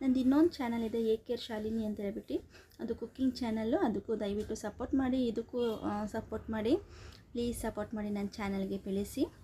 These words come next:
ಇವತ್ತು ನಾನು ಸಾವಿರಾರು ಗಟ್ಟಲೆ ಸ-, ಆ, ಪಾರ್ಲರ್‌ಗೆ ಹೋಗ್ಬಿಟ್ಟು ಫೇಶಿಯಲ್ ಮಾಡಿಸ್ಕೊತೀರಾ, ಅದು ಮನೆಯಲ್ಲೇ ಸುಲಭವಾಗಿ ಹೇಗೆ ಮಾಡ್ಕೊಳೋದು ಅಂತ ಹೇಳ್ಬಿಟ್ಟು ನಾನು ತೋರಿಸ್ಕೊಡ್ತಾ ಇದ್ದೀನಿ ಇವತ್ತು.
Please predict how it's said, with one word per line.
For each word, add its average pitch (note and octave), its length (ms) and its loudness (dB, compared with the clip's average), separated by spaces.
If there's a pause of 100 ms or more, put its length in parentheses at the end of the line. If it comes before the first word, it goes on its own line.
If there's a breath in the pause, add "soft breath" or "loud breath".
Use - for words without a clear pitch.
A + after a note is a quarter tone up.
(340 loud breath)
ಇವತ್ತು A#3+ 300 0
ನಾನು A#3+ 320 2
ಸಾವಿರಾರು C#4 680 2
ಗಟ್ಟಲೆ A#3 400 0
ಸ-, A#3 120 -4 (720)
ಆ, G3 200 2 (600 loud breath)
ಪಾರ್ಲರ್‌ಗೆ B3+ 460 6
ಹೋಗ್ಬಿಟ್ಟು A3+ 420 2
ಫೇಶಿಯಲ್ B3 500 4
ಮಾಡಿಸ್ಕೊತೀರಾ, A3 640 0
ಅದು G#3 160 2
ಮನೆಯಲ್ಲೇ A#3 480 4
ಸುಲಭವಾಗಿ B3+ 640 2
ಹೇಗೆ E4 360 2
ಮಾಡ್ಕೊಳೋದು A3+ 520 2
ಅಂತ A3 180 0
ಹೇಳ್ಬಿಟ್ಟು G#3+ 320 -2
ನಾನು A3+ 180 0
ತೋರಿಸ್ಕೊಡ್ತಾ A#3 600 -4
ಇದ್ದೀನಿ A3 220 -2
ಇವತ್ತು. G#3+ 400 -4